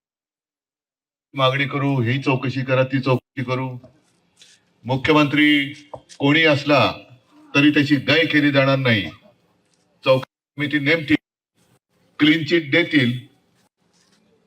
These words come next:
विषय संपला." झाले की नाही तसं?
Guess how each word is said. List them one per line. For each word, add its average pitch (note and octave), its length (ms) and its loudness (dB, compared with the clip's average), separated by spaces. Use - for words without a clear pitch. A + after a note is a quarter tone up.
विषय B2+ 300 -4
संपला." C#3 440 -4
झाले C3 260 2
की D#3+ 80 -6
नाही D3 180 -4
तसं? F#2+ 220 -12